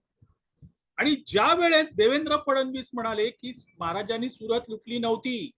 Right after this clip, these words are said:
आ, तिथे महाराजांचा पुतळा बसवलाय, त्यावेळेस पुन्हा महाविकास आघाडीतले नेते बाहेर आले,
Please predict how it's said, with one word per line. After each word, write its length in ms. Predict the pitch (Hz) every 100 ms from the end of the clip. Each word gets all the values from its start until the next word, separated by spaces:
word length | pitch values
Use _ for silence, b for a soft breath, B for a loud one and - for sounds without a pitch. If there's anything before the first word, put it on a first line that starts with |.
| _ b b -
आ, 140 | 175
तिथे 480 | - 202 233 247 240 -
महाराजांचा 640 | 175 175 214 233 233 247
पुतळा 400 | 247 220 214 247
बसवलाय, 560 | 254 240 262 240 196 131 _ _ _ _ _ - - - _ _ _ _ 190
त्यावेळेस 500 | 226 247 262 269 -
पुन्हा 380 | 208 208 247
महाविकास 580 | 254 240 254 247 247 247
आघाडीतले 560 | 247 240 240 247 - 240
नेते 280 | 240 240 247
बाहेर 280 | 220 226
आले, 160 | 233